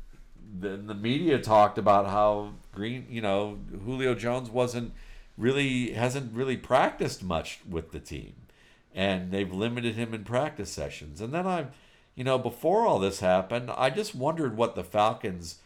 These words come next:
party line was on Jones when they traded him, like, what kind of sour grapes they were gonna say. 'Cause, you know, teams were always like, "Ah, you know, the, the, the, the grapes didn't taste all that good anyway," you know, after, but,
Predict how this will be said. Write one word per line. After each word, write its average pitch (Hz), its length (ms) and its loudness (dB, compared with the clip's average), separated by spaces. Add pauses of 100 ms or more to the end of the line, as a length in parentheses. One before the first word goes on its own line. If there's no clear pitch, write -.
(280)
party 113 360 2
line 95 440 0
was 80 240 -4
on 78 260 -4
Jones 85 460 -4
when 80 140 -8
they 71 120 -6
traded 73 440 -6
him, 65 180 -16
like, 69 240 -10
what 123 180 -4
kind 127 220 -4
of 90 80 -8
sour 98 380 0
grapes 80 420 -6
they 78 120 -6
were 69 140 -8
gonna 69 220 -10
say. - 300 -12 (100)
'Cause, 185 180 -4
you 202 120 -6
know, 95 260 -2 (300)
teams 127 180 -4
were 113 80 0
always 104 140 0
like, 107 160 -2
"Ah, 117 400 6
you 110 140 2
know, 92 340 0 (440)
the, 92 60 -2
the, 85 260 0 (180)
the, 82 400 -4
the 87 120 -8
grapes 110 360 0
didn't 98 180 -8
taste 101 260 -2
all 98 160 4
that 92 260 2
good 92 200 -2
anyway," 73 600 -6
you 92 120 -6
know, 85 380 -2
after, 87 440 -4 (340)
but, 104 360 2